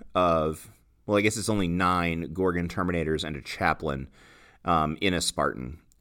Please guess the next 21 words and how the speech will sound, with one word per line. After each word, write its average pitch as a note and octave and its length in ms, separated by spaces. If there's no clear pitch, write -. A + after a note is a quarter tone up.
And F2+ 540
that, A2 500
all A2+ 240
of G2 60
that G#2 240
together D#2+ 360
ends D#2+ 200
up C#2+ 100
being D2 200
a B1+ 60
thousand C#2+ 720
points. - 520
Now, G#2 400
it's - 120
pretty - 220
clear C3 240
to G#2+ 80
see G2 240
why E2 420
I D#2 60
don't E2+ 320